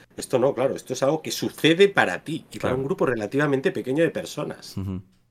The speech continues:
Speaker 1: Y, y yendo a, a, a medida, en cierta manera,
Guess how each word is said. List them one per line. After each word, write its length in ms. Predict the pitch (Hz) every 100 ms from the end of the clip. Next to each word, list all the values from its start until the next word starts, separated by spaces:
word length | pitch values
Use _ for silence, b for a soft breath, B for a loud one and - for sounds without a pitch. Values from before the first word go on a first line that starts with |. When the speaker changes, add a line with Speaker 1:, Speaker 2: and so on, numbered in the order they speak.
| _ _ -
Speaker 1:
Y, 220 | 120 123
y 40 |
yendo 400 | 113 135 185 202
a, 180 | 123 113 - 107 -
a, 20 |
a 60 | 107
medida, 560 | 104 98 147 190 240 -
en 120 | 107
cierta 380 | 98 127 123 127
manera, 460 | 113 110 123 160